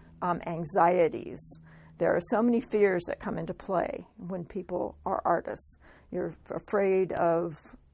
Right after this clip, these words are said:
showing your work. You're afraid of being discouraged. You're afraid of, um, doing something too, going too far with something. You're afraid of finishing something. Um, there are just all kinds of fears.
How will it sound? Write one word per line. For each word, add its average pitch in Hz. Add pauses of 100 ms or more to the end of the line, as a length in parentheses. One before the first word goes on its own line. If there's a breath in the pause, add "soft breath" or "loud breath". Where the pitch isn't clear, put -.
showing 196
your 175
work. -
You're 175
afraid 185
of 165 (120)
being 175
discouraged. 180
You're -
afraid 175 (500 soft breath)
of, 165 (160)
um, 175 (640 soft breath)
doing 196
something 175 (160)
too, 190 (520)
going 208
too 233
far 196
with 147
something. - (320 loud breath)
You're 165
afraid 180
of 165 (100)
finishing 220
something. - (440 loud breath)
Um, 170
there 196
are 180
just 208
all 208
kinds 202
of 170
fears. -